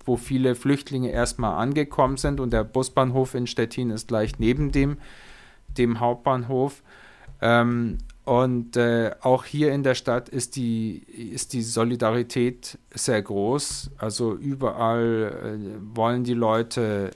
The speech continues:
helfen. Man versucht jetzt natürlich hier auf die, die Situation zu reagieren. Und wir haben's ja vor allem mit, mit Frauen und mit, äh,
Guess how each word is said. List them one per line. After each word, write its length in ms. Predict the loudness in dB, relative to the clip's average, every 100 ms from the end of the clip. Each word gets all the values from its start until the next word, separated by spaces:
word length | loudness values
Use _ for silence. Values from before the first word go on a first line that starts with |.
| -8
helfen. 760 | -2 0 0 -2 -4 -2 -6 -10 -20 -10
Man 240 | -2 0 0
versucht 400 | -2 0 -2 0
jetzt 160 | 0
natürlich 400 | 0 0 2 2
hier 240 | 0 0 0
auf 160 | 0
die, 400 | -2 -2 -2 -4 -8 _ _ _ _ -12
die 60 | -2
Situation 1000 | -2 2 2 2 0 2 4 4 0 -2
zu 260 | -2 0
reagieren. 760 | 4 4 4 0 -2 0 0 -2 -10 -4
Und 320 | 0 2 0 -8 -14
wir 240 | 0 2
haben's 180 | 2 2
ja 100 | 0
vor 220 | 2 2
allem 300 | 4 4 4
mit, 340 | 2 0 -2 -20 _ -10
mit 220 | -4 -4
Frauen 560 | -4 -2 4 4 4 0
und 380 | 0 -2 -2 -4
mit, 420 | -4 -4 -14 -18 -10
äh, 340 | -6 -4 -6